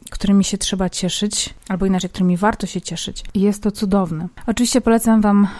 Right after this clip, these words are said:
e, Szafę Sztywniary, która robi mnóstwo ciekawych stories, które są zawsze, e, przemyślane. Od kultury przez, y, zero waste i po mnóstwo innych różnych rzeczy. Ale jest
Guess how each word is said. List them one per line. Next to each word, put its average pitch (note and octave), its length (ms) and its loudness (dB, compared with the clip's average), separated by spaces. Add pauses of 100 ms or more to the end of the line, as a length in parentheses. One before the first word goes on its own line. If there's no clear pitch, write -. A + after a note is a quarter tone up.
e, G3+ 100 0
Szafę G#3+ 280 0
Sztywniary, G3 560 2
która G3 260 -2
robi F#3+ 260 2
mnóstwo G3 560 4
ciekawych F#3 420 -4
stories, F#3 320 -4
które G3 160 -4
są F#3+ 200 2
zawsze, G#3 420 0 (540)
e, F#3+ 320 0
przemyślane. G3 880 4 (260)
Od D#4 140 -2
kultury A#3+ 560 2
przez, - 580 -2
y, G3+ 400 -2
zero G#3+ 400 2
waste G3+ 540 0
i G3 260 -2 (280)
po F#3 520 0 (500)
mnóstwo G3+ 300 0
innych F#3 220 2
różnych F#3 300 0
rzeczy. F3 340 -6 (680)
Ale G3 180 2
jest - 320 -2